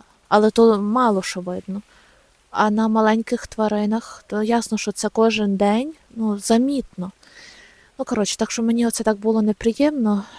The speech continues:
Е, коротше, така, я би сказала, стервозна жіночка. Ця лікарка, я надіюсь, що вона гарний лікар, але, але, коротше, оце ставлення мені не сподобалось.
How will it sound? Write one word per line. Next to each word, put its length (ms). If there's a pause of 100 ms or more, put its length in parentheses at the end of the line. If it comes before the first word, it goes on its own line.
Е, 400 (1080)
коротше, 420
така, 420 (340)
я 100
би 120
сказала, 840
стервозна 800
жіночка. 680 (540)
Ця 160
лікарка, 460
я 120
надіюсь, 380
що 180
вона 580 (140)
гарний 420
лікар, 480
але, 380 (1400)
але, 440
коротше, 340
оце 160
ставлення 400
мені 140
не 100
сподобалось. 680